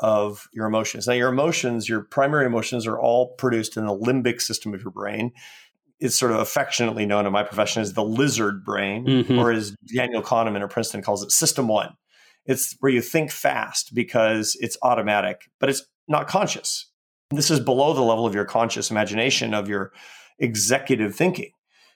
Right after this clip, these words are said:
Speaker 1: Your limbic system is the emotions that you have automatically for all of the evolutionary and survival reasons. You need anger, you need sadness, you need disgust, you need especially fear,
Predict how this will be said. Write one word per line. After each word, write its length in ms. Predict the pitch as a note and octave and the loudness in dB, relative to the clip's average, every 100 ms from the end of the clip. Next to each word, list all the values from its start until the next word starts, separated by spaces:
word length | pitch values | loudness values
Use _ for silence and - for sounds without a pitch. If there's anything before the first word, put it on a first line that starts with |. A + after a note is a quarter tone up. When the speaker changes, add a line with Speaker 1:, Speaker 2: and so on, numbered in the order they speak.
| _ | _
Speaker 1:
Your 140 | C3 B2 | -2 2
limbic 440 | B2+ D#3+ E3+ D#3+ | 2 2 2 0
system 400 | - B2 - B2 | -2 -2 0 0
is 400 | A2+ A2 - - _ | 0 -2 -6 -10 _
the 140 | A#2+ | -4
emotions 560 | A#2 A#2+ B2+ B2+ B2 G#2+ | -2 0 2 2 0 -2
that 80 | A2+ | 0
you 60 | |
have 140 | A#2 G#2+ | 2 2
automatically 600 | G#2 G#2+ B2 A#2+ A#2 G#2+ | 2 2 0 0 -6 -2
for 200 | A#2 - | -4 -2
all 260 | D3 D3 D3+ | 0 2 0
of 140 | G#2+ | 2
the 180 | A2 G#2+ | 0 2
evolutionary 760 | A#2+ A#2 A2+ A#2+ - G#2 G#2 G#2 G2 | 0 0 0 0 0 0 2 0 -2
and 240 | A2 G#2 | -2 0
survival 720 | - - A2+ G2+ G#2 G#2 G2+ | 0 0 0 2 0 0 -2
reasons. 480 | G2+ B2+ G2 F#2+ G2 | 0 0 0 -8 -2
You 160 | C3 C3+ | 2 2
need 240 | C3 B2+ | 2 0
anger, 380 | A#2+ A2+ A2 A2 | 0 -2 0 0
you 200 | G#2 A2+ | 0 0
need 220 | A2+ G#2 | 0 0
sadness, 500 | - A2+ G#2+ G#2+ - | 0 0 0 -4 -4
you 120 | A#2 | -4
need 180 | A2+ G#2+ | -4 -6
disgust, 560 | G#2+ - - A#2+ - - | -4 -2 0 0 -2 -4
you 160 | A2+ | -4
need 320 | G#2+ G2+ G2 _ _ _ _ - | -2 -4 -6 _ _ _ _ -4
especially 460 | - - - - | 0 0 0 -6
fear, 680 | - - F3+ D3 A2 G#2+ | -12 -4 2 2 0 -4